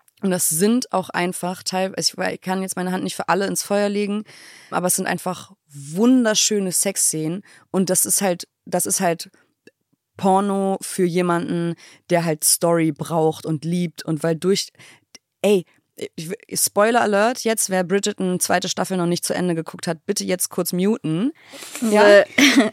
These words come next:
Speaker 2: <laughs> unsere
Speaker 3: Mach.
Speaker 2: Fotografin Shirin hält sich gerade die Ohren zu.
Speaker 1: <laughs> Das ist eine Liebesgeschichte, die sich über die gesamte Staffel aufbaut. Und du bist so, why can't you just fuck already, Digga? Du willst es sehen, du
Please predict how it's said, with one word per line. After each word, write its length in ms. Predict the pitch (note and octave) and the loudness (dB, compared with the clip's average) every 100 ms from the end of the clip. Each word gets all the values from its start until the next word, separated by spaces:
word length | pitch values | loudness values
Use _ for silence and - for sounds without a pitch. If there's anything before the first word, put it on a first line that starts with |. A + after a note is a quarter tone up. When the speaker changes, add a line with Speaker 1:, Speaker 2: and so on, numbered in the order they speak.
| _ | _
Speaker 2:
<laughs> 120 | _ | _
unsere 480 | - G3+ F#3+ F#3+ F#3 - | -6 -4 -2 -4 -4 -2
Speaker 3:
Mach. 160 | F#3 | 4
Speaker 2:
Fotografin 320 | A3 G3+ G3+ G#3 | 6 6 6 4
Shirin 240 | G3+ G3+ | 2 0
hält 140 | G3 | 0
sich 100 | - | -2
gerade 180 | - F3+ | -4 0
die 60 | C3+ | 0
Ohren 120 | E3 | 2
zu. 100 | G3+ | 4
Speaker 1:
<laughs> 880 | G3 F#3+ A3 G3 - - - G#4 G4 | 4 6 4 6 2 0 -2 -2 0
Das 160 | G3+ A3+ | 0 2
ist 160 | A3+ | 2
eine 80 | A3 | 2
Liebesgeschichte, 680 | G#3+ B3 B3+ A3+ - G#3 G3 | 2 0 -2 -2 -2 -4 -6
die 100 | F#3 | -6
sich 200 | F3+ - | -8 -8
über 220 | F3+ F3 | -6 -6
die 280 | E3+ F3+ F#3+ _ _ | -6 -10 -12 _ _
gesamte 1200 | - E3 C#3 E3+ G3+ B3 - _ _ - F3+ F#3 _ - | -4 -2 0 0 -2 -4 -10 _ _ -6 -4 -6 _ -16
Staffel 500 | - F3+ D#3+ E3 F3 - | -10 -8 -6 -8 -12 -8
aufbaut. 540 | D#3+ - D#3 D#3+ - _ - - - - | -8 -8 -14 -14 -16 _ -20 -20 -12 -2
Und 160 | F3 | -2
du 80 | F3 | 0
bist 280 | E3+ - - | 0 0 0
so, 240 | E3 D#3+ - - - - - _ _ _ _ | 0 -2 -6 -18 -20 -20 -20 _ _ _ _
why 600 | - C#3+ D#3+ D#3 E3+ E3+ - | -18 -14 -12 -10 -10 -12 -14
can't 240 | - D#3+ | -10 -10
you 100 | - E3+ | -10 -12
just 260 | D#3+ - | -12 -14
fuck 380 | - - D#3 - | -16 -18 -18 -12
already, 360 | D3 D#3+ E3 - | -12 -10 -12 -12
Digga? 280 | - - D#3+ D3+ | -14 -16 -14 -6
Du 400 | A#4 A4 G#4 - | 0 6 8 10
willst 200 | - - | 10 8
es 160 | - - | 4 0
sehen, 220 | E3+ | 0
du 80 | D#3+ | 0